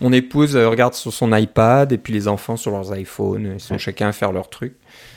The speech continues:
Speaker 1: Et voilà, je suis tout seul à, à profiter de ma bonne télévision comme dans le bon vieux temps. Mais bon, moi, j'aime toujours ça, donc, euh, j'en profite.
Speaker 2: Ouais.
Speaker 1: Au moins, au moins, je peux regarder ce que j'ai envie. <laughs>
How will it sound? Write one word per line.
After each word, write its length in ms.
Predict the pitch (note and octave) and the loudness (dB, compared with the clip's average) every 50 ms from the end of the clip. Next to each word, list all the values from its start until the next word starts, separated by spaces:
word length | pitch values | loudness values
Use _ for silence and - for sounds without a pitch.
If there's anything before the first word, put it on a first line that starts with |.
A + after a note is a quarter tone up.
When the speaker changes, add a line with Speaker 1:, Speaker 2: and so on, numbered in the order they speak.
| - - _ - - - | -20 -20 _ -20 -14 -6
Speaker 1:
Et 80 | - A#2+ | -2 2
voilà, 180 | A2 G2 G2+ | 2 2 2
je 60 | G#2+ - | 2 -2
suis 100 | - A2+ | -4 -6
tout 160 | - - A#2+ | -6 -8 -10
seul 300 | - - - B2 B2+ A#2+ | -6 0 2 4 4 4
à, 240 | A2 G2+ F#2 F2 F2 | 4 2 2 0 -2
à 120 | - - | -4 -6
profiter 420 | - - - A2 - - - A#2+ A2+ | -8 -8 -8 -8 -8 -4 -2 -2 0
de 60 | A#2 | 2
ma 120 | G#2+ G2+ G2 | 2 2 2
bonne 200 | G2 G#2+ A2+ A2 | 2 0 0 0
télévision 720 | - - B2 A#2 A2+ A2+ A2 A2+ G#2+ G2+ G#2+ A2 A2+ A#2+ | -2 -2 2 2 4 4 4 2 0 2 0 0 -2 -2
comme 220 | - A2 G#2+ G#2 G#2+ | -4 -4 -4 -2 -2
dans 100 | G#2+ G#2 | -2 -2
le 60 | G2+ | -2
bon 160 | G#2 A2+ G#2+ | -4 -4 -4
vieux 180 | G2+ G#2 G#2 G2 | -2 -2 -2 -4
temps. 220 | - A#2+ C3+ E3+ | -4 -6 -6 -6
Mais 200 | D3 A2 G2 G2 | -6 -6 -6 -6
bon, 180 | G2 G2 G2 G2+ - - | -8 -8 -8 -8 -6 -2
moi, 120 | G#2+ A#2 | 0 2
j'aime 160 | A2+ A#2+ A2 G#2+ | 2 2 2 0
toujours 280 | - B2 A2 G#2+ G2 - | 0 -2 -2 -2 -2 -2
ça, 180 | - - - - | -6 -6 -6 -6
donc, 220 | - - A2 - - | -6 -10 -10 -8 -8
euh, 60 | - - | -8 -8
j'en 160 | - A2 G#2+ | -8 -8 -8
profite. 480 | - - A#2+ - - C3 C#3 - - _ _ - - - - | -8 -10 -10 -8 -8 -8 -8 -10 -18 _ _ -20 -16 -8 -4
Speaker 2:
Ouais. 180 | A#2+ A#2+ A#2 A#2+ - | -2 -2 -2 -2 -2
Speaker 1:
Au 80 | B2 | -2
moins, 220 | B2 C#3 D3+ D3+ A#2 | 0 0 0 0 0
au 120 | B2 C#3 | 0 0
moins, 120 | D#3+ G3 G3 | 0 0 0
je 80 | - | 0
peux 80 | - D#3+ | 0 0
regarder 300 | C#3 C#3 C3 C3 C3+ D3+ | 0 2 2 2 0 0
ce 80 | D3+ - | -2 -2
que 100 | - B2+ | -2 -2
j'ai 100 | A#2 A#2+ | -2 -2
envie. 300 | A2+ A2 G2 F#2+ F#2 - _ _ _ - | -2 -4 -4 -8 -12 -20 _ _ _ -8
<laughs> 60 | - | -8